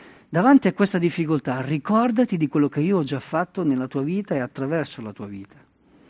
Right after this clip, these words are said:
E poi dice, "Vai, vai." Fratelli, finché noi facciamo i culti e predichiamo e ascoltiamo le prediche, ma poi non andiamo, non succederà mai niente.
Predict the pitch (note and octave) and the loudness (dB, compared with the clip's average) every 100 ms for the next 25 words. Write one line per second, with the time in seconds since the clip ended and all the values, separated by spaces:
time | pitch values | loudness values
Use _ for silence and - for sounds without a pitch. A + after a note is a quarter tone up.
0 | - - D4 C#4 C4 F#3+ G3 G3+ F3 E3 | -20 -2 0 6 6 6 4 2 4 8
1 | E3 C3 A#2+ _ _ _ _ _ _ _ | 8 6 -4 _ _ _ _ _ _ _
2 | _ _ _ _ _ _ - - - A3 | _ _ _ _ _ _ -20 -14 8 10
3 | G3+ D3 A#2+ - _ _ _ _ _ _ | 12 10 2 -10 _ _ _ _ _ _
4 | _ _ _ - - _ _ _ - F#3+ | _ _ _ -20 -20 _ _ _ 0 4
5 | F#3 D3 F3 D#3+ A#3+ G#3 E3 D3+ F3 E3 | 4 4 0 4 6 6 6 2 2 4
6 | C#3+ F3+ E3+ D3+ B2+ C#3 C#3 C3 E3+ F3+ | 4 2 2 0 2 2 2 4 4 4
7 | C#3+ B2 C#3 B2 D3+ D3+ C3+ B2+ A#2+ A2+ | 2 0 -4 0 4 4 4 0 -2 -4
8 | A2 G#2 _ _ _ _ C3+ C3 - G3+ | -8 -10 _ _ _ _ 0 2 6 6
9 | C#3+ D#3 E3+ C#3 C3 C3 A2 G#2 B2 - | 8 6 6 6 6 2 0 -6 -8 -12
10 | _ _ _ _ _ _ _ - - - | _ _ _ _ _ _ _ -20 -20 -20
11 | _ _ _ E3+ D#3 F3 F3+ F#3 F#3+ F#3 | _ _ _ -4 -2 -2 2 4 6 6
12 | D3+ E3 C#3 - | 4 2 0 -2